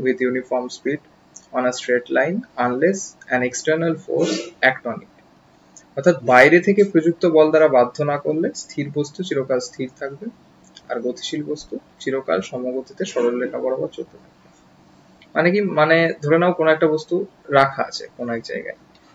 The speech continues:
আমি যদি সেটাতে হাত না দিই, তাহলে তো সেটা চিরকাল সেখানেই থেকে যাবে, তাই না?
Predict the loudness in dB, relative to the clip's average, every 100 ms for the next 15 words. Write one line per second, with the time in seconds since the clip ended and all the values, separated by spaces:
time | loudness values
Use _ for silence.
0 | -6 0 2 4 4 4 4 4 4 2
1 | 2 -2 -2 -6 -6 2 2 2 2 2
2 | 2 4 4 2 4 2 2 2 2 4
3 | 2 -4 -8 -10